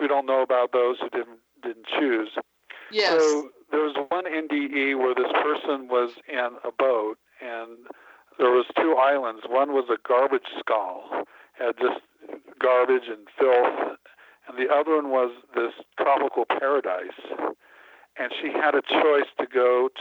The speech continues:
Speaker 1: to one of the two islands. She went to the garbage, uh, heap because her daughter was there, and that was Earth. And a lot of
Speaker 2: Oh.
Speaker 1: people come back for their family and their children.
Speaker 2: Yes, yes. Um, I,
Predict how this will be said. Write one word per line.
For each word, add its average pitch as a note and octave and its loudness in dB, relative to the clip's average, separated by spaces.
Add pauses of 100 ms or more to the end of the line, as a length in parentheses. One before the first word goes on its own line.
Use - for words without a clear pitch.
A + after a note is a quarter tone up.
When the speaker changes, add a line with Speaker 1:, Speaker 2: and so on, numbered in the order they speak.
(100)
Speaker 1:
to A#2+ -2
one B2+ 0
of B2 -2
the B2 -2
two C#3 -2
islands. C#3+ -4 (1160)
She E3 0
went E3 2
to - 0
the C3+ -4
garbage, C#3 2 (1120)
uh, A2 0
heap A#2+ -8 (1160)
because A#2+ -2
her B2+ 0
daughter A#2+ 2
was G2+ -4
there, F#2 -12
and - -20
that A2+ -12
was A2+ -10 (120)
Earth. A2 -6 (1120)
And C3 2
a B3+ 4
lot C4+ 4
of - 0
Speaker 2:
Oh. - -2
Speaker 1:
people - -6
come - -14 (100)
back - 0
for B2+ -4
their A#3 -6
family A#2 -6
and A2 -16
their A2 -6 (140)
children. A#2 0
Speaker 2:
Yes, G#3+ -2 (420)
yes. E3+ -14 (440)
Um, G3 -4
I, A3+ 2